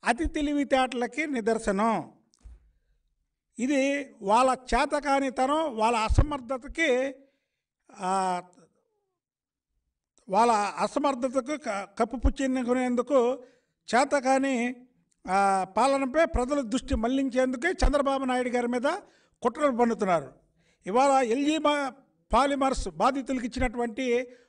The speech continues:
కోటి రూపాయల నష్టపరిహారం ఏదైతే ఉందో, ఈరోజు జరిగినటువంటి ఒక ఎంపీకి చెందినటువంటి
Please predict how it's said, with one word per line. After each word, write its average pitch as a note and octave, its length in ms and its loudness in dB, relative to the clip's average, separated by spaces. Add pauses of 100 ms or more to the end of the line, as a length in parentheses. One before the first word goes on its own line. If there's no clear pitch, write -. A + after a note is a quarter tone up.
(120)
కోటి - 260 4
రూపాయల D4 380 2
నష్టపరిహారం B3 720 2
ఏదైతే A#3+ 420 2
ఉందో, G3+ 480 2 (720)
ఈరోజు D4 400 4
జరిగినటువంటి B3+ 960 0 (540)
ఒక G#3+ 140 0
ఎంపీకి D#4 560 2
చెందినటువంటి B3+ 960 0